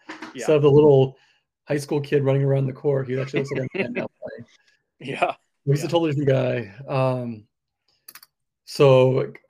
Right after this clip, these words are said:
Speaker 2: Perry looks lo-, Perry looks awesome. He looks
Speaker 1: Mm-hmm.
Speaker 2: athletic, ready to
Speaker 1: Oh,
Speaker 2: go.
Speaker 1: yeah. Katy Perry.
Speaker 2: Um, I know, I know the, the younger guys are gonna play a lot harder, right, than the
Speaker 1: Yeah.
Speaker 2: kind of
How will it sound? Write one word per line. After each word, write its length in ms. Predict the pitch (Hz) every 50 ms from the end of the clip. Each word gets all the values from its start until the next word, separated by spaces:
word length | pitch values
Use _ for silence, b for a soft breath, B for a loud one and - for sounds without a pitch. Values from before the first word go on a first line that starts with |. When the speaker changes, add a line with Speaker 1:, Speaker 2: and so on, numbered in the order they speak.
| 139 139
Speaker 2:
Perry 300 | 143 147 156 170 175 175
looks 240 | 180 180 175 -
lo-, 260 | 180 175 185 - - 143
Perry 200 | 135 143 143 135
looks 220 | 175 185 180 180 196
awesome. 540 | 190 175 175 156 135 - 180 175 180 175 147
He 140 | 143 143
looks 200 | 151 160 165 160
Speaker 1:
Mm-hmm. 220 | 175 170 170 151 147
Speaker 2:
athletic, 300 | 156 156 160 160 165 160 _ _ -
ready 180 | 151 147 147 139
to 80 | 139 147
Speaker 1:
Oh, 240 | 151 151 156 156
Speaker 2:
go. 40 | 147 135
Speaker 1:
yeah. 120 | - - _ _ _ _ _ _ _ _
Katy 140 | - 120 120
Perry. 200 | 123 - - 139
Speaker 2:
Um, 140 | 131 135 135 -
I 40 | 160
know, 180 | 165 196 - - - - - - -
I 40 | 170
know 140 | 190 196
the, 260 | 190 185 170 160 - -
the 80 | 151 151
younger 260 | 151 165 170 185 185 170
guys 300 | 151 156 151 151 135 143
are 40 |
gonna 120 | 147 135 135
play 160 | - 147 135
a 40 | 131
lot 180 | 127 117 - -
harder, 260 | - - - - - -
right, 220 | - - 110 113 - - 131 -
than 140 | - 123 123
the 100 | 120 120
Speaker 1:
Yeah. 220 | - 135 131 110
Speaker 2:
kind 160 | - 139 135 131
of 80 | 123